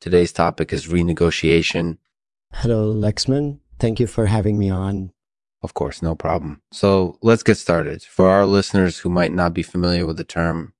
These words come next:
Speaker 1: can you give us a brief definition of renegotiation?
Speaker 2: Renegotiation is a term used in business to describe the process of renegotiating an agreement or contract to improve its terms.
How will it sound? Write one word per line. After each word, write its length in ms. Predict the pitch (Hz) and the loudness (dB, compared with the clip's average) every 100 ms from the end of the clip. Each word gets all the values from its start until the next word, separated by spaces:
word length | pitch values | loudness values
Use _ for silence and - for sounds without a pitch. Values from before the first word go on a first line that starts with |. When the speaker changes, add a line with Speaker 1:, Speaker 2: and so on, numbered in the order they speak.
| - | -4
Speaker 1:
can 140 | 95 | 2
you 120 | 95 | 2
give 220 | 90 95 | 4 2
us 160 | 92 - | 2 0
a 40 | |
brief 380 | 80 92 92 87 | -2 2 2 2
definition 540 | 90 87 87 87 - 87 | 0 0 -2 -4 -4 -8
of 140 | 82 | -4
renegotiation? 1080 | 87 90 90 87 85 - 87 85 - 107 110 _ _ _ _ _ _ - | -2 0 2 2 0 -2 -4 -4 -2 -4 -4 _ _ _ _ _ _ -16
Speaker 2:
Renegotiation 1200 | - - 127 113 113 110 101 101 - 104 98 117 | -14 -14 -10 -2 0 0 0 0 0 0 0 0
is 120 | 101 | 2
a 80 | 104 | 0
term 280 | - 104 104 | 0 0 2
used 240 | 101 95 | 0 -2
in 140 | 104 98 | -2 0
business 420 | 104 98 113 113 | 0 2 0 0
to 100 | - | -2
describe 540 | 104 98 - 107 104 95 | -4 -6 -2 0 2 -2
the 60 | |
process 540 | 98 110 98 - 104 113 | -2 -2 -2 0 -2 0
of 140 | 98 - | -2 -2
renegotiating 920 | 107 104 95 101 95 - 104 98 113 | -2 0 0 -2 -2 -2 0 2 2
an 60 | 120 | 2
agreement 520 | 120 120 117 120 117 | 2 2 2 0 0
or 120 | 113 95 | -2 -4
contract 680 | - 98 98 117 107 - | -4 -4 -2 0 -2 -2
to 100 | 117 | -2
improve 360 | 101 95 104 92 | -2 -2 -2 0
its 200 | 90 - | -2 -2
terms. 480 | 104 104 123 123 | -2 0 -2 -4